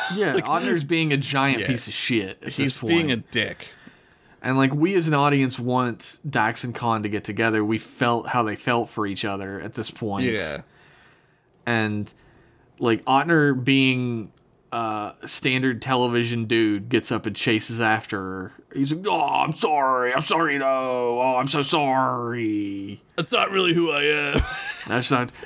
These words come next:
Speaker 2: anyway,
Speaker 1: "I was having a
Speaker 2: uh,
Speaker 1: bad day."
Speaker 2: he's, "I'm just fucking around, you know. I didn't mean to, had a gamer moment.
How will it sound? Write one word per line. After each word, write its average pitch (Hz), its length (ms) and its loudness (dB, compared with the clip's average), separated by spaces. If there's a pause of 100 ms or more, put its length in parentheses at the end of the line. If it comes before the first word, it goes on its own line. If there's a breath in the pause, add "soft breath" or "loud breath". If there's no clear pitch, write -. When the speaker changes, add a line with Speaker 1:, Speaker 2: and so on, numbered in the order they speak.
Speaker 2:
anyway, 131 720 2
Speaker 1:
"I - 80 -2
was 202 140 2
having 208 180 2
a 180 60 4
Speaker 2:
uh, - 20 -2
Speaker 1:
bad 170 240 2
day." 139 540 2 (200)
Speaker 2:
he's, 160 140 0
"I'm 151 100 2
just 147 180 2
fucking 131 280 0
around, 123 400 0
you 120 100 -2
know. 120 120 0
I 120 120 2
didn't 127 160 0
mean 127 200 0 (440)
to, - 80 -8
had 139 140 0
a 135 60 0
gamer 131 420 -2
moment. 113 520 -4